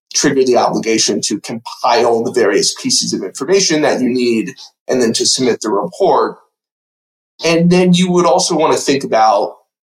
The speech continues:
does this warrant further action on the part of the platform? And this is where the risk-based piece comes in of what this individual was interacting with a, a mixer.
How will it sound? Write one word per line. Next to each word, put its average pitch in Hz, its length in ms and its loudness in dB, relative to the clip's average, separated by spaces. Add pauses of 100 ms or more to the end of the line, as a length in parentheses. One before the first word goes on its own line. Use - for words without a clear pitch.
(120)
does 156 300 2
this 139 260 -2
warrant 131 320 0
further 120 360 2
action 101 560 0
on 107 280 0
the 98 60 -8
part - 240 0
of - 40 -12
the - 80 -20
platform? 127 460 0
And 139 100 2
this 190 160 2
is 151 120 -6
where 123 140 2
the 113 120 0
risk-based - 680 -2
piece - 240 -2
comes 147 300 -2
in 143 320 2 (180)
of 113 460 0 (240)
what 131 140 0
this 139 200 2
individual 120 960 2 (520)
was 110 480 2
interacting 117 680 0
with 107 200 -4
a, 98 280 2
a 123 60 0
mixer. 135 720 0